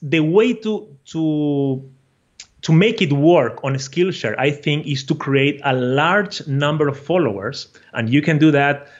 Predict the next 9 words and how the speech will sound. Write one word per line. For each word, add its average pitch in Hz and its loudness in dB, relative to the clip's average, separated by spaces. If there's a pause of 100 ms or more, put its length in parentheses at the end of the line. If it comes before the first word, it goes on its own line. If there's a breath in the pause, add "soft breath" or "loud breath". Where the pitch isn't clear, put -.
by 139 2
creating 127 0
free 156 0
courses 143 -4
initially, 135 -6 (400 loud breath)
or 156 4
by 139 0
creating, 139 -2
uh, 120 -2